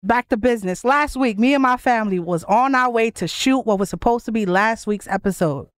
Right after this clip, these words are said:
When we went over a motherfucking unstable manhole that catapulted us into the motherfucking air,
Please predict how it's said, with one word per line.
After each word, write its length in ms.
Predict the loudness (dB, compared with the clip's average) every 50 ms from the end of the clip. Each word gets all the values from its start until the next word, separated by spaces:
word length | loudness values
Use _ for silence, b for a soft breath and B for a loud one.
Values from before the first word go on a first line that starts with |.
| _ _ 0
When 200 | 0 2 2 2
we 160 | 2 2 4
went 220 | 2 2 0 2
over 340 | 2 2 2 2 2 0 0
a 80 | 0 0
motherfucking 540 | 2 2 2 0 0 -2 -2 -2 -4 -4 -4 0
unstable 500 | 0 0 0 0 0 0 0 2 2 0
manhole 640 | 2 2 2 2 2 2 2 2 2 2 2 0 -2 B B B B B
that 220 | -2 -2 -2 -4
catapulted 800 | -6 -2 0 2 2 2 0 -2 -2 0 -2 -2 0 -2 0 0
us 200 | 0 0 0 -2
into 200 | -6 -4 -2 -2
the 100 | -2 0
motherfucking 640 | 2 2 2 2 2 0 -4 -4 -4 -4 -4 -4 -2
air, 280 | -4 -4 -4 -4 -6